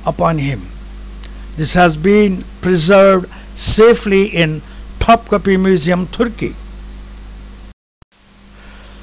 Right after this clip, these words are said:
Surma-e Mubarak from Qabr Anwar of Rasulullah sallallahu alaihi wasallam, peace be upon him.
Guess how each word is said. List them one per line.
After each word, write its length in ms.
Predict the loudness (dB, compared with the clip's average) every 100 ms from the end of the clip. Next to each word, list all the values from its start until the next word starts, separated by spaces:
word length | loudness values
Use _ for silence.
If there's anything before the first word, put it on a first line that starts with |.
| -18 -18 -18 -16 -10
Surma-e 680 | -6 2 4 6 6 6 6
Mubarak 640 | 6 6 6 4 2 -2 0
from 200 | 0 0
Qabr 360 | 2 4 6
Anwar 540 | 6 6 4 6 6 6 6
of 80 | 4
Rasulullah 880 | 4 2 2 2 4 4 6 6 6
sallallahu 720 | 4 2 4 6 6 8 8
alaihi 440 | 6 6 6 6 6
wasallam, 640 | 4 2 0 2 2 2 -6 -20 -20 -20 -20 -16 -2
peace 360 | 6 6 6 2
be 320 | 2 2 2
upon 340 | -4 -2 0
him. 240 | 0 -4